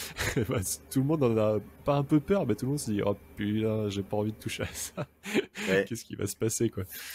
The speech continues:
Speaker 1: D'accord.
Speaker 2: Ouais, mais c'est, c'est
Speaker 1: Ok,
Speaker 2: tout
Speaker 1: c'est
Speaker 2: un
Speaker 1: génial.
Speaker 2: concept, hein. Mais,
Speaker 1: Mm.
Speaker 2: euh, c'est marrant, ça me fait penser à une, à,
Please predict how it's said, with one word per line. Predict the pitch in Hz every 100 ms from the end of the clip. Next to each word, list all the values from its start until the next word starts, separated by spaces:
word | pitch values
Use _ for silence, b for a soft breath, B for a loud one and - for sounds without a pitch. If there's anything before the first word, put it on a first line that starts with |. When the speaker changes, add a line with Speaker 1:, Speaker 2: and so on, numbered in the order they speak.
| B B _
Speaker 1:
D'accord. | 101 113 104
Speaker 2:
Ouais, | 110
mais | 95
c'est, | -
c'est | 87 107
Speaker 1:
Ok, |
Speaker 2:
tout | 117
Speaker 1:
c'est | 113
Speaker 2:
un | 101
Speaker 1:
génial. | 95 98 107
Speaker 2:
concept, | 107
hein. | 90 B B B B B B _
Mais, | 92
Speaker 1:
Mm. | 90 90
Speaker 2:
euh, | 98 85 85 85 85
c'est | - 87 82 82 80 80 80 78 78 78
marrant, | 85 95
ça | 101 85
me |
fait | - 87
penser | 90 - 101 95
à | 85 80 76 76 73
une, | 82 80 78 76 73 _ B B B -
à, | 76 73 71